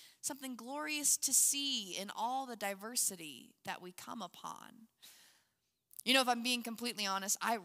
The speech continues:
wrestled with this text all week long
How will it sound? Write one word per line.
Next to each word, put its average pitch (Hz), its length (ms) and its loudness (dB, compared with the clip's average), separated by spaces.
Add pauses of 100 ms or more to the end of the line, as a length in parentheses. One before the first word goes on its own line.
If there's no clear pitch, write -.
(120)
wrestled 170 760 -2 (800)
with 196 240 -8
this 180 280 -2
text - 680 -6 (200)
all 269 380 6
week 262 300 -2
long 190 440 0